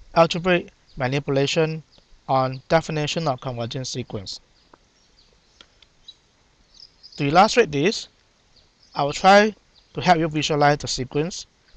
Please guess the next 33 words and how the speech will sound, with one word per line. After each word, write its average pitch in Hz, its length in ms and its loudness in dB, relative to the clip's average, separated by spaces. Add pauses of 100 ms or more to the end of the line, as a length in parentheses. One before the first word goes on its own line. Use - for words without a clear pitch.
(240)
A 196 100 6
sub 208 240 0
n 151 380 0 (340)
equal 165 300 -2
to 143 400 -6 (420)
one 185 340 2
plus 139 540 2 (680)
one 165 220 2
over 143 200 2
n 139 260 -2
squared, - 460 2 (1040)
where - 120 -10
n 160 200 2
equal 156 200 -4
to 135 100 0
one, 160 320 2
two, 160 280 -6
three, 147 260 -6
four, 135 360 -4
and 120 120 -8
so 131 140 -6
on, 131 300 -4 (360)
natural 185 360 0
number. 139 380 -4 (1200)
Then 202 320 6
we 180 120 4
know 131 280 -4
that 135 240 2 (580)
the 151 80 -4
limit 175 320 2
of 151 140 4
A 147 160 4
n 143 300 -2